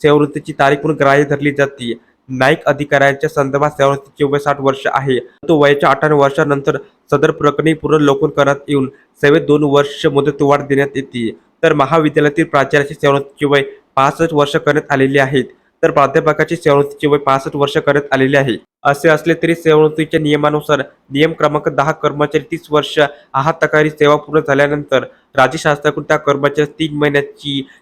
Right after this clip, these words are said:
नोटीस देऊन सक्तीची सेवानिवृत्ती करू शकते किंवा कर्मचारी स्वतःहून शासनात तीन महिन्याची नोटीस देऊन सेवानिवृत्ती स्वीकारू शकतो.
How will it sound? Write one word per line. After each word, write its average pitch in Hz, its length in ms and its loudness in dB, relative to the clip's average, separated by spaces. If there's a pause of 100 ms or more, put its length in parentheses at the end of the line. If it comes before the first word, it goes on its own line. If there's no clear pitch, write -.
(100)
नोटीस 139 400 2
देऊन 151 140 2
सक्तीची 151 460 -8
सेवानिवृत्ती 147 400 0
करू 143 220 0
शकते 143 340 -4 (400)
किंवा 156 160 4
कर्मचारी 151 460 0
स्वतःहून 151 460 0
शासनात 151 340 0
तीन 151 260 -6
महिन्याची 147 340 0
नोटीस 147 280 -2
देऊन 143 240 -2 (360)
सेवानिवृत्ती 147 380 2
स्वीकारू 147 360 -2
शकतो. 147 360 -2